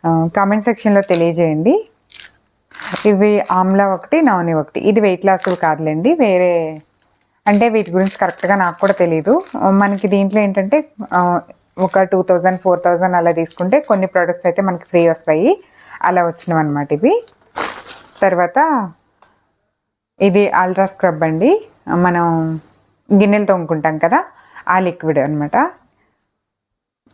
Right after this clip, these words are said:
అదొకటి, ఇది కూడా చాలా బాగుంది. తర్వాత సోప్స్, ఇది క్రీమీ క్లీనింగ్ బార్ అనమాట.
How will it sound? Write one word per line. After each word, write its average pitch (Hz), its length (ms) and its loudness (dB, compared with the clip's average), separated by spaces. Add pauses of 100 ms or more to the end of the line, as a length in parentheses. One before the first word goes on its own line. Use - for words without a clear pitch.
అదొకటి, 156 400 0
ఇది 214 180 4
కూడా 240 180 0 (100)
చాలా 170 180 2
బాగుంది. 147 500 -2 (500)
తర్వాత 196 440 0 (100)
సోప్స్, 185 400 -2 (1400)
ఇది 214 180 2
క్రీమీ 208 840 0 (920)
క్లీనింగ్ 208 400 2
బార్ 156 200 0
అనమాట. 147 300 -4